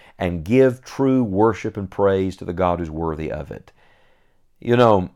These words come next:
we have many of God's names in Scripture. But the name that is given to us here, this beautiful name, Lord, all capital L O R D, is a reminder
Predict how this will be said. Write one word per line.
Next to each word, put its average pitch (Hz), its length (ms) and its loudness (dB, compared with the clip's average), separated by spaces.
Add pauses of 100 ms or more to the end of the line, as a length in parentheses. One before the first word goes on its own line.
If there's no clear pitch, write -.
we 113 140 2
have 98 160 4
many 107 240 0
of 85 140 -4
God's 90 340 4
names 87 800 -4
in 85 160 -8
Scripture. - 560 -8 (640)
But 98 100 -12
the 110 80 -2
name 123 480 2
that 98 100 0
is 92 120 -4
given 113 340 0
to 98 140 -2
us 85 140 -4
here, 92 520 -2 (460)
this 104 140 -4
beautiful 120 460 2
name, 107 260 0
Lord, 92 760 0
all 120 240 4
capital 95 460 -2
L 110 160 2
O 101 100 2
R 98 200 2
D, 92 280 -2
is 92 120 -6
a 95 40 -4
reminder 101 640 0